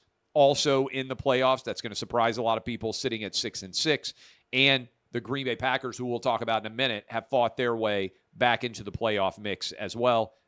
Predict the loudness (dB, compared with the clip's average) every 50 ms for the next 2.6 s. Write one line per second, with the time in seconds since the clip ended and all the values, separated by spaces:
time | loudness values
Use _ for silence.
0 | -14 -8 -8 -6 -6 -6 -6 -6 -6 -4 -2 -2 -2 -2 -4 -6 -10 -12 -12 -10
1 | -6 -6 -4 -2 -2 0 0 0 -2 -4 -8 -8 -6 -4 -4 -4 -4 -2 -2 -2
2 | -2 -2 -2 -4 -4 -4 -4 -4 -4 -4 -6 -6